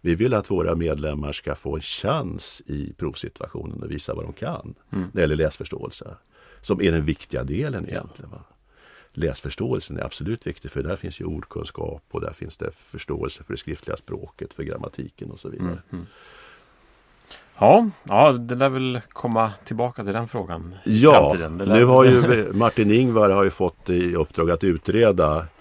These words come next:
Speaker 1: eh, hur man ska arrangera de nationella proven.
Speaker 2: Ja, okej. Från, eh, Skolverket?
Speaker 1: Nej, han har fått det från regeringen,
Speaker 2: Ja, okej.
Speaker 1: till och med.
Speaker 2: Mm.
Speaker 1: Och framförallt det ska man titta på en digitalisering utav, av, av de nationella proven.
Speaker 2: Ja, okej.
Speaker 1: Och för att avlasta lärarna. Men i det, i den, eh,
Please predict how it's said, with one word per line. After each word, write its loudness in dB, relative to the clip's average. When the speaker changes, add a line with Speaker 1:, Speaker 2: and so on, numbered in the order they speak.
Speaker 1:
eh, -4
hur -6
man -6
ska -6
arrangera -2
de -4
nationella -10
proven. -12
Speaker 2:
Ja, 2
okej. -8
Från, 0
eh, -2
Skolverket? -6
Speaker 1:
Nej, 0
han 0
har -2
fått -6
det -8
från -8
regeringen, -4
Speaker 2:
Ja, 2
okej. -12
Speaker 1:
till -12
och -8
med. -10
Speaker 2:
Mm. -8
Speaker 1:
Och -2
framförallt 6
det 2
ska 2
man 0
titta -4
på -8
en -2
digitalisering -2
utav, -8
av, -6
av -12
de -12
nationella -10
proven. -16
Speaker 2:
Ja, -4
okej. -16
Speaker 1:
Och -10
för -4
att -2
avlasta -2
lärarna. -2
Men 0
i -2
det, 4
i 0
den, 0
eh, -2